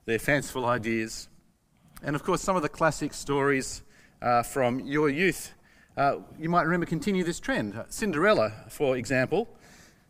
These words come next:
she's a bit of a goose, really, isn't she? Uh, Jack, who sells a perfectly decent cow for a handful of beans, 'cause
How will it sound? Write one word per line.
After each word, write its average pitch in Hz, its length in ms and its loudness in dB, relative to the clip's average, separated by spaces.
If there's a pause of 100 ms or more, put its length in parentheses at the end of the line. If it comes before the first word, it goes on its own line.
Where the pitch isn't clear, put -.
she's 269 180 -2
a 254 60 0
bit 381 100 4
of 311 80 2
a 147 60 2
goose, 175 380 2
really, 147 200 2
isn't 196 160 0
she? 95 220 -10 (720)
Uh, 139 160 4
Jack, 160 420 2
who 160 160 0
sells 151 420 0
a 175 60 -6
perfectly 196 400 -2
decent 151 380 0
cow 147 340 4
for 131 220 -2
a 120 40 0
handful 156 380 -2
of 85 220 -10
beans, 151 720 0
'cause - 320 -8